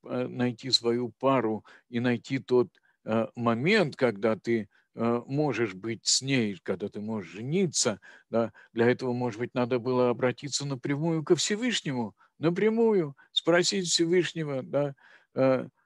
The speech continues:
«Могу ли я привести Батшеву? Я вижу свет, я вижу все, что этот момент самый подходящий», и так далее. Спроси у Всевышнего: «Я могу или, э, не могу?» Да, э, м, э, если,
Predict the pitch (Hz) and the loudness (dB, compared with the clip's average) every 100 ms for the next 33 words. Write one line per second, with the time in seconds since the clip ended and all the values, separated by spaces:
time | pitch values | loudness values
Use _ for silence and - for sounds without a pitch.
0 | _ _ - 135 160 160 226 214 185 170 | _ _ -6 0 0 2 0 4 6 6
1 | 156 143 151 147 147 - - 160 143 143 | 4 0 -2 2 2 2 2 2 4 0
2 | - 147 135 127 127 131 170 135 131 - | 2 0 2 4 2 4 2 0 -4 -6
3 | 147 151 147 123 143 139 139 143 143 127 | -2 2 2 2 0 0 0 -2 -4 -6
4 | - 151 151 120 143 139 143 127 147 147 | -4 0 0 0 -2 0 -2 -2 -2 0
5 | 147 147 139 - 143 151 147 143 143 - | 0 -2 -2 0 0 0 -4 -4 -4 -2
6 | 143 147 143 135 147 131 143 143 156 151 | 0 2 0 -2 -6 -2 -2 0 0 0
7 | 135 - - 139 - 147 117 135 123 110 | -2 -4 -2 -2 -2 -4 0 -2 -2 -10
8 | - 120 123 127 117 123 156 170 - _ | -10 -2 -2 0 -2 -2 -4 -4 -12 _
9 | - 135 139 147 135 - _ - 120 123 | -2 2 4 2 0 -8 _ -4 2 2
10 | - 131 131 127 120 104 104 - - _ | 0 -2 -2 0 -2 -2 -10 -10 -20 _
11 | _ 117 117 113 - _ - 120 117 113 | _ -4 -2 -2 -12 _ -2 2 4 2
12 | 113 - 107 120 117 110 - 139 - _ | -2 -8 -12 -8 -10 -12 -20 -20 -20 _
13 | _ _ _ - - _ 120 113 139 143 | _ _ _ -20 -20 _ -12 -2 0 2
14 | - 135 131 | 2 2 0